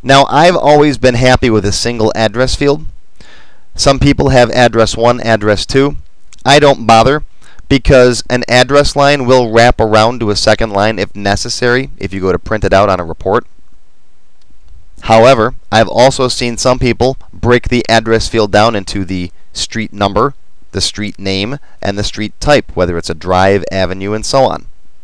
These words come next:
So that's really a decision that you have to make. For me personally, I've always been happy with a single address line. I will create separate fields for city, state,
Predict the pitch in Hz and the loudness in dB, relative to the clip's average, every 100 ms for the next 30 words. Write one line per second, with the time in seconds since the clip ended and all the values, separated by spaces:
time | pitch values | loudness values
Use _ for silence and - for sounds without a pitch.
0 | - - - - - - - - - - | -14 -14 -14 -14 -14 -14 -14 -14 -14 -12
1 | - 123 123 117 113 143 147 139 139 - | -4 4 4 4 2 2 4 2 0 0
2 | 117 107 123 120 104 120 113 98 98 113 | 0 -2 -4 -6 -4 -2 2 2 0 0
3 | 131 90 - - - 147 175 185 - 175 | 0 0 -6 -12 -4 -2 -2 -2 2 2
4 | 175 175 175 - - - - 131 131 127 | 0 -2 -4 -6 -12 -10 0 2 4 4
5 | 120 120 113 104 104 107 101 101 - 98 | 2 0 0 0 0 0 0 0 -2 -2
6 | 98 - 107 95 95 - 87 78 - - | -2 0 -2 0 -2 -2 -6 -6 -8 -12
7 | - - - - - - - - - - | -14 -14 -14 -14 -14 -14 -14 -14 -14 -14
8 | - - - - - - - - - 127 | -14 -14 -14 -14 -14 -14 -14 -14 0 4
9 | 120 127 185 - 156 135 - 143 131 139 | 4 4 4 2 2 2 2 2 2 0
10 | - - 143 110 117 - - 104 104 95 | -2 0 2 2 -2 -8 -8 -2 -2 -2
11 | - 139 139 180 - - - - - - | 0 2 2 0 -4 -8 -12 -12 -14 -14
12 | - - - - - - - - - - | -14 -14 -14 -14 -14 -14 -12 -8 -6 2
13 | 127 143 | 2 2